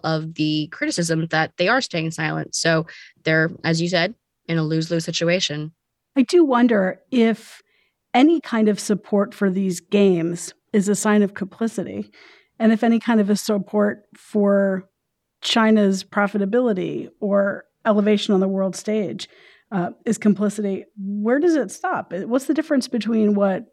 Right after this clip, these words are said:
Speaker 2: companies do and whether Americans are watching the sports? Is it okay to watch the sport to support the Olympians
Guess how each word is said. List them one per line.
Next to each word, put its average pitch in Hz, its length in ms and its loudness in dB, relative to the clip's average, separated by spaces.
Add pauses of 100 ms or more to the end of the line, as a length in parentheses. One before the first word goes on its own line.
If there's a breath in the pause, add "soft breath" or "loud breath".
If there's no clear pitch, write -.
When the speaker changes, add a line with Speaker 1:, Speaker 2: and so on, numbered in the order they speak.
Speaker 2:
companies 233 460 0
do 226 240 -2
and 185 160 0
whether 196 240 2
Americans 202 480 2
are 190 80 -2
watching 202 420 0
the 196 60 0
sports? 247 580 -2
Is 220 160 2
it 254 180 0
okay 226 480 0
to 247 140 -4
watch 196 320 -2
the 208 100 -4
sport 214 500 -4
to 202 100 -6
support 202 540 -6
the 185 200 -2
Olympians 302 680 2